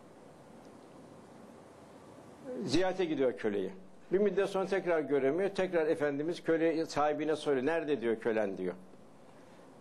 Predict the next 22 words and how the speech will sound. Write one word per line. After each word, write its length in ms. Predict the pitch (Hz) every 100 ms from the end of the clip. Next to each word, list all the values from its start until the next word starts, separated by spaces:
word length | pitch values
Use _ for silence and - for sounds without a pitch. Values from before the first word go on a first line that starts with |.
| - - - - - -
O 180 | 147 151
diyor 180 | 170 160
ki, 300 | 160 151 -
"Ya 240 | 147 143 143
Resulallah, 400 | 139 139 143 143
bir 60 |
hummaya 520 | 131 147 147 143 160
tutuldu. 480 | 165 151 160 147 180 180 - - - - - - - - - - - - - - - -
Herhalde 400 | 160 151 147 143
eceli 240 | 147 139
yaklaştı." 600 | 139 - 135 123 - -
diyor. 180 | 95 87 - - - - - - - - - -
Yine 160 | 240 165
Efendimiz, 640 | 151 139 139 165 175 156 -
"Haydi." 380 | 160 151 135 113
diyor, 240 | 120 120 - -
"Toplanın." 600 | 143 143 156 147 131 117
diyor, 220 | 147 151 -
"Köleyi 340 | 143 135 135
ziyarete 420 | 117 127 120 120
gideceğiz." 480 | 98 92 101 90 -
diyor. 220 | 117 -